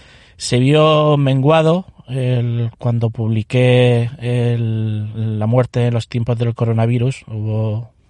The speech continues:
una cantidad de gente, veinticinco, treinta personas, que,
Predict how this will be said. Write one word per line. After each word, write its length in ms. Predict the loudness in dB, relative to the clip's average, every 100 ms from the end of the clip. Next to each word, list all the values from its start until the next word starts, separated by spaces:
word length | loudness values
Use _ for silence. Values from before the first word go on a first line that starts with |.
| _ -6
una 220 | -4 -2
cantidad 380 | -4 -4 -2 -2
de 100 | -2
gente, 400 | -4 -4 -8 -10 -8
veinticinco, 600 | -8 -8 -4 -4 -2 -4
treinta 300 | -2 -2 -2
personas, 540 | -4 -4 -2 -2 -4 -18 _ -20 -20 -20 -20 -20 -20 _ _ -6
que, 1200 | 0 2 4 4 4 4 4 2 2 2 0